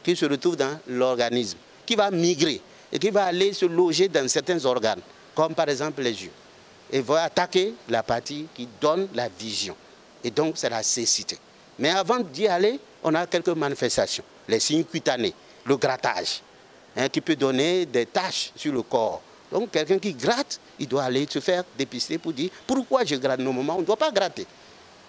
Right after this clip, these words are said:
Il y a, il peut y avoir des boutons sur le corps. Des boutons peuvent relever de plusieurs causes. L'onchocercose se traite, mais elle se traite en phase de maladie où il n'y a pas encore de manifestation, de complications.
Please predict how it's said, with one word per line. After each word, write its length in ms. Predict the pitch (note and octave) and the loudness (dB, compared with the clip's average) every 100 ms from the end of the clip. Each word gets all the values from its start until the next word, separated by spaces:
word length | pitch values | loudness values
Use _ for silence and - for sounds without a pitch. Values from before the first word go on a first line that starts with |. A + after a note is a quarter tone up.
| - | -4
Il 100 | E3+ | 0
y 40 | |
a, 100 | F#3 - - | 2 0 -6
il 60 | |
peut 80 | F3+ | 0
y 40 | B3 | 2
avoir 200 | A3 G3 | 2 2
des 140 | C#3 | 0
boutons 500 | G#2+ F3+ F#3 F3+ A2 | 0 -4 0 0 0
sur 180 | - F3+ | -2 0
le 120 | C3+ | 0
corps. 340 | - B2 F2+ - - | 2 0 0 -4 -4
Des 80 | A#2+ | -4
boutons 300 | B2+ F3+ A#3 | -2 -4 0
peuvent 160 | - | 2
relever 240 | G#3+ G3+ A#3+ | 4 2 2
de 80 | F3 | -2
plusieurs 500 | - A#3 G3 A3 - | 0 -2 2 2 4
causes. 400 | G3+ C#3 F#2 - - | 2 2 -4 -10 -2
L'onchocercose 720 | C#3+ F#3+ - C4+ D#3 D3 E3 | 0 2 0 2 0 2 0
se 80 | D3 | 0
traite, 500 | B2+ C#3+ C3+ - - - - | 0 2 0 -2 -14 -16 -2
mais 160 | B2+ C#3 | 0 0
elle 140 | F#3+ | 0
se 100 | G#3 E3 | 2 2
traite 460 | - F3+ A3 - - | 2 2 0 -4 -6
en 220 | D#3 E3 | -2 -2
phase 500 | - G#3 G#3+ G3 G3 - - - - - - B2 | 0 2 2 0 -6 -10 -20 -20 -20 -20 -20 -2
de 180 | C#3+ D3 | 2 2
maladie 560 | C3+ D#3+ E3+ D#3 F#3 G#3 G#3+ | 4 4 2 0 -2 0 2
où 280 | A3 A3+ D#4+ - | 0 0 -4 2
il 80 | |
n'y 60 | F#3 | 2
a 80 | E3 | 2
pas 200 | - G3 | 0 -2
encore 200 | C#3 D#3+ | -2 -4
de 80 | D3+ | -2
manifestation, 760 | A2 G#2+ F#2+ F#2+ A2 F2+ A#2+ A#2 | 0 -2 -4 -4 -2 -2 -4 -6
de 80 | C#3+ | -4
complications. 760 | D#3+ - F#3+ C#3 B2+ A2 - | -2 0 0 0 0 0 -2